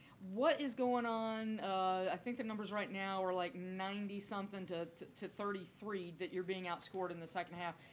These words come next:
Nine points total in the fourth quarter. How, what's going on to, to, there's three and outs, there's penalties. Uh, how do you try to fix that situation, uh, so that, you know, like,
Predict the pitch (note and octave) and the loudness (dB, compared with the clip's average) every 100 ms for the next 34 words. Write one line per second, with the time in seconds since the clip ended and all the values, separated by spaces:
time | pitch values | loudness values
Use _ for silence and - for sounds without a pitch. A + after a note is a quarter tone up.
0 | - - G3 A3 A#3+ B3+ B3 G#3+ A3+ - | -16 -4 2 4 4 4 4 2 -2 -4
1 | - A3 G3 F#3 F3+ E3 - F3+ - - | -2 0 0 0 -2 -6 -4 -4 -4 -4
2 | F3+ C#3+ C3+ - - - - - A#3+ C4+ | -2 -2 -8 -14 -20 -20 -16 2 4 6
3 | C4+ - G#3+ C4+ - C#4 C4 A#3+ A#3 A3+ | 4 2 4 4 4 4 4 4 4 4
4 | A3+ G3+ - - - G#3+ G3 - G#3 G3+ | 2 -2 -8 -14 -4 -2 -2 -4 -8 -8
5 | E3+ F#3 - B3+ B3 A#3 A3 A3 F3+ - | -4 -4 -2 0 2 2 0 -2 -6 -4
6 | A#3 G#3+ G3+ G3+ G3 F3+ - - - - | -4 -4 -4 -2 -2 -4 -12 -20 -20 -20
7 | - - A3 G3+ F3+ - B3 C#4+ D4 C4 | -14 0 4 6 4 0 2 4 4 2
8 | - A#3+ A3 - - - C4+ C4+ - G3 | 4 4 4 -2 -12 -2 -2 0 0 0
9 | - A3 G3+ G3 F#3+ F#3 F3 F#3+ F3+ E3+ | 0 -4 -2 0 2 2 0 -4 -6 -10
10 | - - - - G3+ F#3+ A3 G3 F#3 - | -16 -20 -10 0 2 2 0 -2 -2 -2
11 | G3+ F#3 F3+ G3+ | 0 0 0 -2